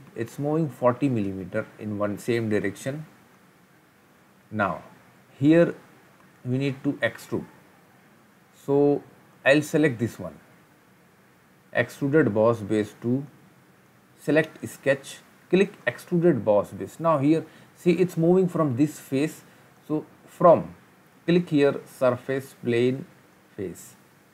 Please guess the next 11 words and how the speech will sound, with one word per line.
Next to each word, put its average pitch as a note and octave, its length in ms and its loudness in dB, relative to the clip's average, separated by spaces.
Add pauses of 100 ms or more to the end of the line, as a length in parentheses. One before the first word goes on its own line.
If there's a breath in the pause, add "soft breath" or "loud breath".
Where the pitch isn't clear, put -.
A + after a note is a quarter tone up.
click C#3 240 -2
this - 260 -6
one. - 160 -14 (220)
See, C#3 300 -4 (400 loud breath)
now A2 140 0
it's B2 280 -4
start C#3+ 340 4
moving C3 340 0
from B2+ 300 0
this G#2+ 240 -4
face. - 520 -18